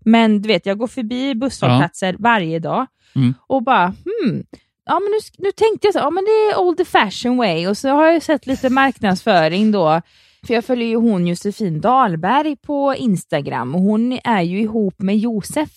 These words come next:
Speaker 1: Fares. Jag tror han heter Josef Fares.
Speaker 2: Ja,
Speaker 1: Det är
Speaker 2: stämmer.
Speaker 1: han där lite långhårig, lockig.
Speaker 2: Ja, spelskapare numera.
Speaker 1: Ja, precis.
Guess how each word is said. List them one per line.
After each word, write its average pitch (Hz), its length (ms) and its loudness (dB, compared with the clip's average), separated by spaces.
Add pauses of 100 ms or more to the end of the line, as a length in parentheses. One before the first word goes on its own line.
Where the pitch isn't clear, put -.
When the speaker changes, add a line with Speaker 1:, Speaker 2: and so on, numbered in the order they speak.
(200)
Speaker 1:
Fares. 165 380 -6
Jag 226 100 -4
tror 294 140 -2
han 269 160 0
heter 190 180 -2
Josef 190 500 -6
Fares. 147 480 -8
Speaker 2:
Ja, 139 60 -2
Speaker 1:
Det 127 80 2
är 190 40 2
Speaker 2:
stämmer. 247 180 0
Speaker 1:
han 226 160 2
där 175 220 2
lite 170 340 -10
långhårig, 170 580 -4
lockig. 156 580 -10 (220)
Speaker 2:
Ja, 131 160 0 (340)
spelskapare 131 840 0
numera. 135 360 -2 (160)
Speaker 1:
Ja, 208 280 2 (240)
precis. - 540 -10